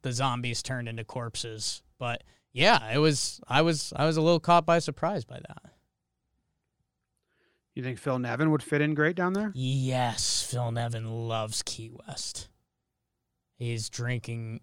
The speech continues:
Speaker 1: in his head, he's at Irish Kevin's drinking right now.
Speaker 2: Hmm. How about that?
Speaker 1: So, what was one other thing you liked in Colorado?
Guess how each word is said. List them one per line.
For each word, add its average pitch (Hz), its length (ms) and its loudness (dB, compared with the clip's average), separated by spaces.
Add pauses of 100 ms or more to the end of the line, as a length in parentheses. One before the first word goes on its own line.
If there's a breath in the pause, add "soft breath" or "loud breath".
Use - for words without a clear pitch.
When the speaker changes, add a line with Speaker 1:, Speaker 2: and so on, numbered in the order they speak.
Speaker 1:
in 151 180 2
his 156 160 4
head, 139 260 4
he's 123 280 -2
at 113 420 -4
Irish 110 360 -6
Kevin's 110 460 -8
drinking 113 360 -10
right 113 240 -12
now. 139 320 -14 (840)
Speaker 2:
Hmm. 139 240 -6 (920)
How 120 60 -14
about 113 260 -4
that? 87 180 -14 (180)
Speaker 1:
So, 113 400 -6 (1500)
what 139 120 2
was 147 140 4
one 156 200 4
other 151 180 6
thing 147 220 0
you 143 140 4
liked 143 300 4
in 143 240 0
Colorado? 143 600 4